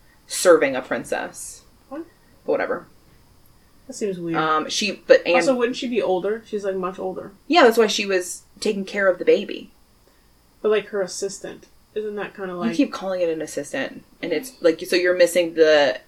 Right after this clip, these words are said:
Speaker 1: intricacies of that.
Speaker 2: But what you said they do is, like, help them
Speaker 1: Yeah, but
Speaker 2: with
Speaker 1: it's
Speaker 2: their
Speaker 1: also,
Speaker 2: life.
Speaker 1: like, um, a society position.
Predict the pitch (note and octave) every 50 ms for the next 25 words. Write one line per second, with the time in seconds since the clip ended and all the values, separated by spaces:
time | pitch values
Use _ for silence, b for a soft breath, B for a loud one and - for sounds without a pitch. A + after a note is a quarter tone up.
0 | _ - - D#3+ D#3 - G3 F#3+ A3+ A3+ A3 A#3 A#3 A3+ A#3 A#3+ A3+ A#3+ A#3+ B3
1 | B3+ A#3+ - E4+ D#4+ F4 E4 C4+ C#4 D4+ C#4+ - - - D#4 C#4+ B3 C#4 C4 G#3+
2 | E3+ G3+ B3 C#4 C#4 A3+ G3 F#3 F3+ F#3+ F#3 F#3 - - - _ _ _ _ -
3 | - - A3+ C4 A#3+ A3 A#3 F4+ F#4 F4 C#4 - B3 B3+ B3 A#3+ - F#3 F3+ G3+
4 | - - G#3+ A#3+ A3+ A3 G3+ F#3 F3 - - - - F3 E3 D#3+ D#3+ D#3+ - -
5 | - F3+ E3+ - - - F3+ - - - E3+ D#3+ D#3 E3 D#3+ D#3+ D#3+ D3+ D3 -
6 | - D3 C#3+ C3 A#2+ - - - - - - -